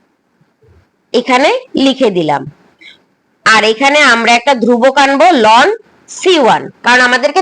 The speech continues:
ধ্রুবকের মানই at last বের করতে হবে। আমরা এবার এই লন সি ওয়ান কে বাম পাশে নিয়ে আসবো, কারণ কি, মানে, আমাদেরকে ধ্রুবককে আলাদা করতে হবে, আর এই বা-, ln সি ওয়ান কে আমরা ডান পাশেও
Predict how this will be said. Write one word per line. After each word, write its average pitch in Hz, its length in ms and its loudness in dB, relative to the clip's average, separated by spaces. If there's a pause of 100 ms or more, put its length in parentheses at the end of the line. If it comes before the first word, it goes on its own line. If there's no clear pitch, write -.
ধ্রুবকের 302 520 2
মানই 240 260 2 (360)
at 240 80 -4 (100)
last 320 220 2
বের 240 180 2
করতে - 200 -4
হবে। 196 100 2 (100)
আমরা 226 180 0 (120)
এবার 254 220 0
এই 262 60 0 (100)
লন 254 200 4 (500)
সি 285 160 0 (140)
ওয়ান 240 180 2 (120)
কে 294 60 2 (120)
বাম 208 160 2 (100)
পাশে 269 300 0
নিয়ে 269 240 2
আসবো, 254 280 0 (460)
কারণ 240 300 2 (100)
কি, 339 100 0 (200)
মানে, 240 160 2 (200)
আমাদেরকে 254 380 0 (100)
ধ্রুবককে 262 480 0 (100)
আলাদা 240 320 2
করতে 262 240 -2
হবে, 311 140 2 (120)
আর 226 100 2
এই 247 100 0 (100)
বা-, 220 200 -2 (120)
ln 262 160 4 (140)
সি 285 120 -2
ওয়ান 311 160 2
কে 320 140 -4
আমরা 453 180 0
ডান 269 200 2
পাশেও 311 220 0